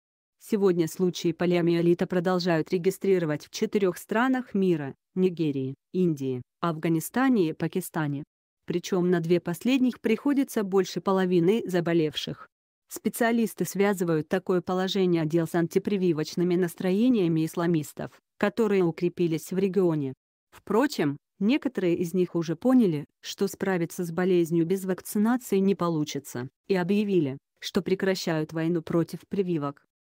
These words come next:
Корь шагает по планете. По данным воз,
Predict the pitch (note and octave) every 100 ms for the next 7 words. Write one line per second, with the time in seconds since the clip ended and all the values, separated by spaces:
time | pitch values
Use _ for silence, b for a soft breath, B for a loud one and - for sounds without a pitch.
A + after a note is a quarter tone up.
0 | _ _ _ _ _ D4+ D#4 - G#3+ G#3+
1 | C4+ C4 F#3 E3+ F3+ F3 E3 C#3+ C3+ C3
2 | _ _ _ _ _ _ - F#3 G3 F#3+
3 | F3 E3+ E3 C#3+ -